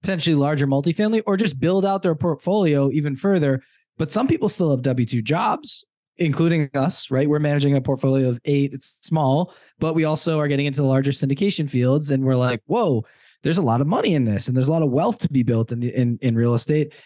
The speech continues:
And it's trying to fi-, navigate the systems and put them into place now, so that way we can pull ourselves out of the business and work on it versus, like, I, I, you know, we're a little bit too much in the weeds, if you will,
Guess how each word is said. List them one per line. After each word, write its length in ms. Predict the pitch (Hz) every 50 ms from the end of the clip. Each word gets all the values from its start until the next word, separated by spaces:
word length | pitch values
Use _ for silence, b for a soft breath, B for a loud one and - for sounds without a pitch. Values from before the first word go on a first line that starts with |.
| B B
And 100 | 147 156
it's 140 | 156 135 -
trying 260 | - 196 185 240 269
to 60 | 226
fi-, 220 | - - 190 143 120
navigate 800 | 143 139 147 170 196 214 202 185 156 147 147 147 143 143 139 120
the 100 | 131 123
systems 640 | - - - 208 208 - - 165 139 127 131 127 123
and 100 | 131 120
put 140 | 175 180 -
them 120 | 170 160
into 160 | 156 143 131 131
place 340 | 147 156 147 143 143 -
now, 380 | 131 131 131 147 185 214 226 214 B B B B
so 140 | B - 170
that 140 | 165 160 156
way 160 | 165 165 156
we 120 | 151 165 151
can 120 | 165 135
pull 160 | 127 - 165
ourselves 420 | 156 147 - - 147 131 117 110 - _ -
out 180 | 151 175 190 180
of 60 | 147
the 80 | 139
business 520 | 131 127 127 117 110 123 120 120 - - - b b b b b
and 100 | 127 131
work 200 | 131 117 - - -
on 260 | 151 170 165 156 135
it 200 | 117 113 107 - _ _ _ _ _ _ 135
versus, 320 | 139 139 139 147 135 120
like, 200 | 131 127 120 - -
I, 60 | 135
I, 220 | - - 120 101 -
you 140 | - 135 117
know, 240 | 101 95 92 - - _ B B B B B B B B _ _ _ _ _ _ _ -
we're 120 | 143 147 147
a 40 |
little 160 | 147 156 170 170
bit 160 | 170 143 -
too 160 | - 180 165
much 240 | 160 139 135 - - -
in 180 | 156 143 139
the 80 | 135 127
weeds, 800 | 117 127 135 135 135 127 120 117 107 107 107 - - - - - -
if 200 | 139 131 135 131
you 120 | 120 117
will, 380 | 113 117 113 104 117 113 113